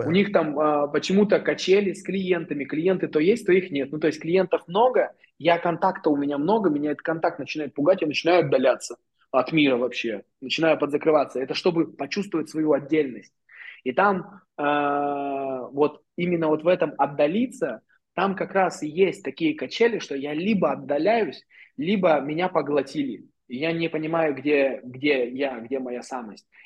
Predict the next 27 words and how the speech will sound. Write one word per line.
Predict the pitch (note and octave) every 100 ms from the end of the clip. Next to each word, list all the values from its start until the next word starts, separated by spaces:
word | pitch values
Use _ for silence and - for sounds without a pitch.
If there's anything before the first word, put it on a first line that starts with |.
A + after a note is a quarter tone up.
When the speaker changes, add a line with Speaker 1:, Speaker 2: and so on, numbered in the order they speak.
| _
Speaker 1:
Но | D3+ F3 E3 -
и | E3+
тогда | E3 E3 G3+
я | F3+
начинаю | E3 - D#3+ F3 E3 D3 -
отдаляться. | C#3+ C#3+ D3 C3+ A2+ - G2 _ - -
И | C#3
потом | - G3 F#3+
опять. | E3 - C3+ G#2 _ _
Но | D3 D#3+ D#3 D3+ D#3 _
то, | - G3 G3 F#3 D3 - _
э, | D3+ D3+ D3 D3
про | D3+
что | - - E3+
я | D3 G3+ C#4 - _ _ -
говорю, | D3+ D3+ D#3
про | D#3 C3+
сепарацию, | - C3 C#3 C#3 C3 A#2
про | G#2+ A2+
эту, | G2+ -
это | D3+ D#3+ D#3
вот | D3+ -
вообще | C#3 C#3+ - F#3+
отойти | D#3 C#3 - G3+
от | -
этой | C3 B2+
модели. | B2+ A#2+ A2+ F2+